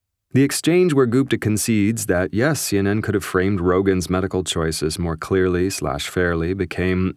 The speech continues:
irrefutable evidence of scandalous journalistic corruption by the liars at C N N.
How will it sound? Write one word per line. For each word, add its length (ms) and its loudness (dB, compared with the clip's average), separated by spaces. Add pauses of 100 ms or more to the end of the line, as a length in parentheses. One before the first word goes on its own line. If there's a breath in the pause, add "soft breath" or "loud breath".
irrefutable 680 4
evidence 400 2
of 120 0
scandalous 500 0
journalistic 540 0
corruption 480 0
by 160 4
the 80 4
liars 420 2
at 80 0
C 180 -2
N 140 0
N. 280 -2